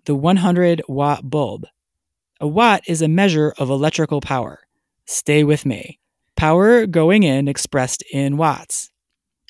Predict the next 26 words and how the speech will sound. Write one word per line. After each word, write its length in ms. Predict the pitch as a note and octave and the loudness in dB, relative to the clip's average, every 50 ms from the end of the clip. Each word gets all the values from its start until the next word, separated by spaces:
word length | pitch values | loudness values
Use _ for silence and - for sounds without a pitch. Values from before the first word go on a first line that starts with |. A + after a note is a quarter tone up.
| _ - | _ -4
But 80 | E3+ | 0
we 120 | F3 G#3+ A#3+ | 2 4 6
don't 140 | B3 B3+ A#3+ | 6 4 4
care 300 | - A#3+ A#3 A#3 A#3+ A#3+ | 4 2 4 4 4 4
about 240 | G#3 G3 E3 C#3+ | 4 4 2 2
power 280 | - D3+ D3 C#3 C3+ B2+ | 0 0 0 0 0 0
going 300 | B2 C3+ B2 A#2 A2 A2+ | -2 -2 -4 -4 -4 -6
in. 320 | G#2+ G#2 - - B2 B2 - _ _ _ _ _ _ _ _ | -8 -8 -10 -14 -16 -18 -20 _ _ _ _ _ _ _ _
When 160 | D3 D3 D3 | -2 -2 -2
it 60 | D3+ | 0
comes 280 | - - F#3 G3 G3 - | 2 2 4 4 4 2
to 160 | - D#3+ C#3 | 0 0 0
a 20 | C#3 | 0
light 240 | C3 C#3 C3+ B2+ - | 0 0 0 0 2
bulb, 180 | E3 F3 F3+ | 2 2 2
we 140 | F3 G3 F#3 | 2 0 0
care 220 | - - F#3+ F#3 | 0 2 2 2
about 180 | F#3+ F#3 F3+ - | 4 2 2 2
the 80 | F3 D#3 | 0 0
light 240 | C#3 C#3+ C#3+ B2+ | 0 0 -2 -2
coming 280 | - - D3+ C#3+ C#3+ D3 | -2 -2 0 0 2 2
out. 360 | D#3+ D3 - - - - - - _ _ _ _ _ _ _ _ _ _ _ _ | 0 -2 -2 -4 -8 -12 -14 -14 _ _ _ _ _ _ _ _ _ _ _ _
The 100 | - C#3+ | -10 -8
light 380 | C#3 C#3+ D#3+ F3 F#3+ A3 A3+ - _ _ _ _ | -4 0 2 2 2 2 2 -2 _ _ _ _
coming 480 | - - - F3+ F3 F3 F3 F3 F3 - - - | -8 -2 0 2 2 2 2 0 -2 -4 -6 -4
out. 280 | D#3+ D3 A#2+ F2+ - | -4 -4 -4 -4 -8